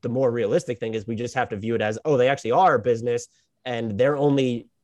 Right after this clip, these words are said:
the stuff that they've done where it makes them seem self-aware, liberal, whatever, progressive, however you wanna see it, it's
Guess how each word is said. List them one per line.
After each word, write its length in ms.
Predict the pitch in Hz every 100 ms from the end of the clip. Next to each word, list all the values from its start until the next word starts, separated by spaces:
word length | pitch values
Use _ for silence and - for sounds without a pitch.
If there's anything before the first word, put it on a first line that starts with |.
| -
the 120 | 139
stuff 200 | - 202
that 160 | 185 170
they've 240 | 156 107
done 320 | 127 175 226 -
where 140 | 139
it 60 | 131
makes 200 | 135 -
them 120 | 127
seem 440 | - 139 180 202 - _ _
self-aware, 640 | - 175 175 165 175 180
liberal, 420 | 147 151 143 165 139
whatever, 360 | 135 147 151
progressive, 420 | 139 123 147 143
however 140 | 131 139
you 60 |
wanna 120 | 135 131
see 200 | 127 160
it, 80 |
it's 200 | 123 120